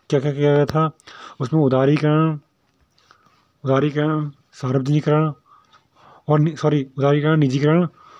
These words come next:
और भू-, भूमंडलीकरण अपनाया गया था।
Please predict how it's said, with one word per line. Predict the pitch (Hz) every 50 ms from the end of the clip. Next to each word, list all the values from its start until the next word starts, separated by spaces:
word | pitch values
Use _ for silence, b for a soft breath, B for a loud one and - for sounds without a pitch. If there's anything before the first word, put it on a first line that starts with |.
| B B B B -
और | 135 139 151 165 180 170 - - - - - - - _ _ - _ _ - _ _ _ _ _ _ _ _ B B B B B B B B B B B 190
भू-, | 156 139 151 170 180
भूमंडलीकरण | 175 143 139 147 151 147 143 147 151 139 139 147 156
अपनाया | 151 127 - 143 139 143
गया | 135 143
था। | 139 - 165 160 160 156 135